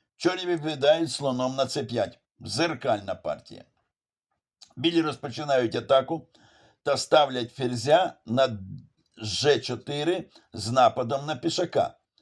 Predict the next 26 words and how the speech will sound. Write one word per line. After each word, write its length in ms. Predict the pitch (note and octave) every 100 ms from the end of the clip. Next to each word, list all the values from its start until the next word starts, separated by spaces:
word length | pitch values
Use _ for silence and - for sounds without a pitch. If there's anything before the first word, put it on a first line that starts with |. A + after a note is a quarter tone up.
| _ _ _ _ _ _ _ _
Чорні 480 | - F3 G3 F3+ F#3
для 520 | D#3+ F3+ F3+ - D3
захисту 600 | B2+ A#2 F3+ E3 E3 E3+
пішака 480 | D#3+ D#3+ E3+ D#3 E3
виводять 520 | D3+ C#3+ D3 C3+ A#2+
ферзя 440 | C#3 C3 B2 D3 C3+
на 160 | B2
Ф 180 | A#2 A2
шість 380 | - - E3+ D3
з 40 |
двойним 460 | A2+ C#3 C3+ B2+ A#2
ударом 500 | A2 G2 C3+ D#3 D#3+
на 140 | C3+
нашого 420 | A#2 A#2 A2 A2+ -
пішака 480 | - G#2+ - A#2+
з 40 | B2
шахом. 500 | - C3 - - - _ _ _ _ _ _ -
Якщо 320 | C3+ F3 G3+
ми 80 | D#3+
почнемо 560 | E3+ - E3 F#3+ F#3+
захищати 880 | D#3 E3 - E3+ - D3+ B2 G2 B2
наступ 520 | B2+ C3+ B2+ - B2+
чорних 560 | A#2+ C#3 C3 B2 A#2+ _ _ _ _ _ _ _
на 160 | - C3+
нашого 460 | C#3 A#2+ - B2
пішака, 640 | A#2 B2+ C3 A#2 C3 B2+